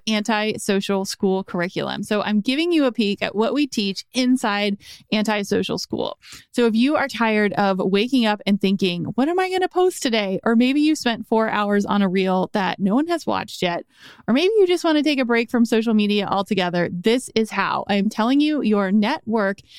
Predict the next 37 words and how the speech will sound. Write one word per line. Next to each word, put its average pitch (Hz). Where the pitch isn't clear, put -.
is 285
your 226
net 202
worth. 180
So 226
I 220
have 285
been 269
able 226
to 190
build 214
my 269
business 202
and 190
help 190
multiple 254
clients 208
do 208
the 196
same 185
using 330
social, 202
but 214
social 339
is 233
like 233
a 226
sidecar. 170
It's 214
like 240
a 285
magazine, 247
and 226
networking 226
is 196
the 196
front 214